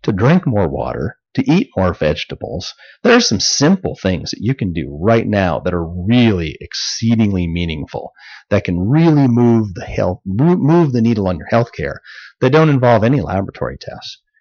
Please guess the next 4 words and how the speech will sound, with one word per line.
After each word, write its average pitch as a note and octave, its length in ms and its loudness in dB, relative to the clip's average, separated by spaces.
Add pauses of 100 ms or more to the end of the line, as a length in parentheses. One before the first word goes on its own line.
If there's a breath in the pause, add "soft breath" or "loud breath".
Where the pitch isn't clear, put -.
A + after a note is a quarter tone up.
(540 loud breath)
But - 260 2 (1200)
take F3+ 500 0
some A#2 640 0
action. - 500 -6